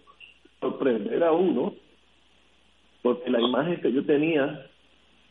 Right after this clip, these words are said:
del rey de España y la reina era como era el síntoma, el símbolo del camino a la democracia,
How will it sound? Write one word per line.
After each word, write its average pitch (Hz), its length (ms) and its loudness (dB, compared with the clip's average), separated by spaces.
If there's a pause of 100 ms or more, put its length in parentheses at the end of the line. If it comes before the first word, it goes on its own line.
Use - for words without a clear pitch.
(240)
del 104 520 -4
rey 131 280 10
de 160 80 6
España 117 520 2
y 104 80 4
la 101 180 2
reina 117 460 2 (540)
era 147 320 4
como 110 240 4
era 117 120 6
el - 180 -6
síntoma, 131 1200 2 (140)
el 110 200 2 (120)
símbolo 113 580 2 (720)
del 117 280 4
camino 135 440 6
a 151 140 6
la - 0 - (100)
democracia, 123 800 -2